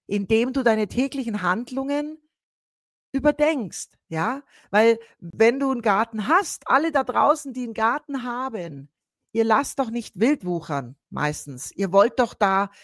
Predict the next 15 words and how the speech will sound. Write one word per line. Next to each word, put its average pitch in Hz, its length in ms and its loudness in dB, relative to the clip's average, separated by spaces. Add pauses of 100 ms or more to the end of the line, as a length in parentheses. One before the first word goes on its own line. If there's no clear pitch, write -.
(280)
gezielt 262 640 -2
wissen, 240 340 -4
was 226 280 -2
da 214 140 -4
drin 160 340 -4
wächst - 400 -8
in 143 140 -8
eurem 131 300 -4
Garten. - 500 -10 (420)
Also 202 240 -2
bepflanzt 214 840 -4
ihn 151 180 -6
dann 160 140 -4
mit 165 160 -6
jedem 285 640 -2